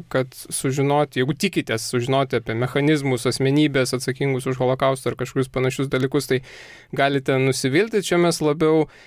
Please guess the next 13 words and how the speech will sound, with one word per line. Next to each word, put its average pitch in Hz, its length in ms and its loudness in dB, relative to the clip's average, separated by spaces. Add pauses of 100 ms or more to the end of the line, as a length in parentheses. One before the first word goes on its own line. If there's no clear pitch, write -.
(280)
narpliosime 143 880 0
ir 135 100 -2
kalbėsime 135 560 0
apie - 180 -4
patį 131 360 0 (180)
procesą, 147 640 0
jį 123 240 2
gaubiančius 127 720 0
kontekstus, 127 640 0
prieigas, 139 640 2 (100)
įvairiais, 127 520 2 (180)
e, 120 160 2 (480)
kampais 131 460 0